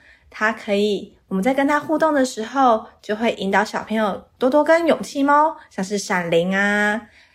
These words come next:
然后友善猫、碧玉一起互动，增加对猫咪的好感。在大家的第一印象中，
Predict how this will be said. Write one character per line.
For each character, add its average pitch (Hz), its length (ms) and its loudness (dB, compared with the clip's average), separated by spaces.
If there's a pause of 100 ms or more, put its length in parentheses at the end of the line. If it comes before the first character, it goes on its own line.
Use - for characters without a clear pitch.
(140)
然 185 120 -12
后 240 140 2
友 190 380 0
善 320 220 2
猫、 330 540 0
碧 240 240 0
玉 202 400 -4 (160)
一 240 100 0
起 214 200 -8
互 190 240 -6
动， - 320 -8 (460)
增 196 200 -4
加 214 380 0 (440)
对 302 160 4
猫 277 200 4
咪 320 120 -2
的 247 120 2
好 156 260 -6
感。 175 280 -6 (1500)
在 247 160 0
大 240 180 2
家 220 160 2
的 220 160 2
第 262 120 0
一 262 300 6
印 254 140 0
象 220 300 -2
中， 233 400 0